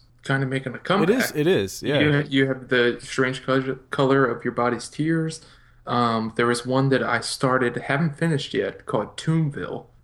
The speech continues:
Speaker 1: which, oh boy, you have to check that one out.
Speaker 2: Oh, I definitely will if it's
Speaker 1: Oh.
Speaker 2: Giallo
Speaker 1: <laughs> Oh.
Speaker 2: inspired.
Speaker 1: It is, like, art house horror to the T. It is, it's something else.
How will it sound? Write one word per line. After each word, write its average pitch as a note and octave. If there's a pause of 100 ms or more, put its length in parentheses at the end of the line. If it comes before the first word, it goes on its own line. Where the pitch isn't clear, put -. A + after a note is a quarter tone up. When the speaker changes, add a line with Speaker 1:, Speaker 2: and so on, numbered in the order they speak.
(100)
Speaker 1:
which, - (340)
oh D3
boy, G2+ (420)
you C#3
have B2+
to -
check -
that A2
one G2+
out. A2+
Speaker 2:
Oh, G2+
I F#2
definitely F#2
will G2
if -
it's - (120)
Speaker 1:
Oh. A#2
Speaker 2:
Giallo G2+
Speaker 1:
<laughs> -
Oh. C#3+
Speaker 2:
inspired. F#2+
Speaker 1:
It D3+
is, C3
like, A#2 (120)
art B2+
house B2
horror A2+
to A2
the A#2 (100)
T. G#2+ (360)
It B2
is, A2 (240)
it's C#3
something A2
else. G2+